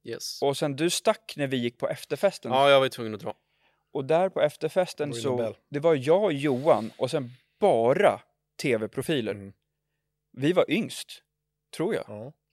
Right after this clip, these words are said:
Speaker 2: Det var någon så här Let's Dance-dansare kanske var där som, vi
Speaker 3: Ja.
Speaker 2: kändes i alla fall lite unga och så här nya och färska där. Så vi,
Speaker 3: Nya.
Speaker 2: vi bara gick runt och kollade och bara, "Oh shit, där är han", lite sånt där. Det var i början av vår T V, när vi gjorde, du vet,
Speaker 3: Vår
Speaker 2: nej, var det för
Speaker 3: korta
Speaker 2: du vet,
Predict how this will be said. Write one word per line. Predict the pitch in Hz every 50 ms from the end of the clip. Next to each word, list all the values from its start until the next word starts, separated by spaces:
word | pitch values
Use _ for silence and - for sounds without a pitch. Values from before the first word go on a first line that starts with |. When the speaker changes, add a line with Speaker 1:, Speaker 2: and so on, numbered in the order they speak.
| _ _ _ _ _ _ _ _ _
Speaker 2:
Det | 147 160
var | 160 165 -
någon | 165 185 202 196 175
så | 151 -
här | 127 127 120
Let's | 117 - 139
Dance-dansare | 143 139 127 120 117 117 - - - - - 143 156 165 147 - 139 120
kanske | - 120 110 -
var | 117 110
där | 110 107
som, | - - 113 113 110 110 127 123 _ _ _ _ _ _ _ _ _ _ _ _ _ _ _ _ _
vi | - 143
Speaker 3:
Ja. | 156
Speaker 2:
kändes | - 185 165 185 175 -
i |
alla | 156 139
fall | - 139 120
lite | 120 117 - _ _
unga | - 151 135 131 143 147
och | 127 127 123 110 -
så | 131
här | 120 135
nya | 151 156 147 127 127 135 135 117
och | 113 -
färska | - - 208 - - - - 156
där. | 110 - - -
Så | 110 120
vi, | 123 131 127
Speaker 3:
Nya. | 120 120 143
Speaker 2:
vi | 156
bara | 175 185
gick | 151 131 120 -
runt | 143 156 165 - 135
och | 120
kollade | - 131 123 131 139 135 123
och | 110
bara, | 120 - 190
"Oh | 196
shit, | - - - 196 -
där | - 170 170
är | 170
han", | 165 185 175 151 131 127
lite | 120 - 131 123
sånt | - 131 -
där. | 123 104 90 - - _ _ _ _ _ _ _ _ _ _ _ _ _ _ _
Det | -
var | 135 143
i | 139
början | 127 156 147 139 143 156 147
av | 135 123
vår | 123 117 113
T | 110 - - 143 120 117
V, | 113 117 113 117 117 113 107 113 - _ _ _ _ _ _ _ _ _ _
när | 151 139
vi | 131 139
gjorde, | 139 143 127 120 123
du | 123 135
vet, | 143 135 120 - _ _ _ _ _ _ _ _
Speaker 3:
Vår | 120 120
Speaker 2:
nej, | 170 190 202 160 143
var | 147 185 254 370
det | 349
för | - - 180
Speaker 3:
korta | 160 143
Speaker 2:
du | 131 131
vet, | 107